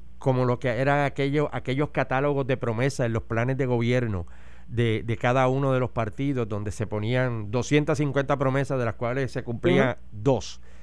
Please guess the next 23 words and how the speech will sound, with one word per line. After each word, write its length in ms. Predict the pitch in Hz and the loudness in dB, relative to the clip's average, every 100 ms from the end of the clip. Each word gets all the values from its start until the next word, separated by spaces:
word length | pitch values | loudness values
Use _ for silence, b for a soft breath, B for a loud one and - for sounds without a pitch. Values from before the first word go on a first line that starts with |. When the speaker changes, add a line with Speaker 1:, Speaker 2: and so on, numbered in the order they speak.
| b b b - | b b b 0
Speaker 1:
¿Cuál 280 | 165 202 220 | 4 4 4
tú 100 | 220 | 0
entiendes 540 | 180 190 202 202 180 | 0 -2 0 0 -4
que 160 | - 147 | -2 -2
debe 200 | 156 180 | 0 -2
ser, 360 | - 180 180 - | -2 -2 -4 -8
eh, 160 | 143 - | -12 -12
eh, 160 | 147 - | -12 -10
esa 300 | 156 180 175 | -8 -6 -4
temática, 720 | 180 156 165 165 143 - 131 | -4 -2 -4 -4 -4 0 0
ese, 460 | - 131 - 170 - | 0 -2 0 0 0
ese, 400 | - 185 - 156 | -2 -4 -4 -10
ese, 120 | - | -4
ese 200 | 151 196 | 0 2
movimiento 560 | 196 180 165 170 180 175 | 4 4 4 2 2 2
y 100 | 156 | 0
ese 240 | 156 175 | 0 -2
compromiso 760 | 180 160 147 143 139 170 175 151 | -2 -2 -2 -2 0 0 0 -2
que 140 | 123 | 0
debe, 320 | 117 139 160 - | 0 0 -2 -4
en 220 | 120 117 | -6 -4
este 200 | - 175 | -4 -2
caso, 380 | 127 123 175 | 0 0 -2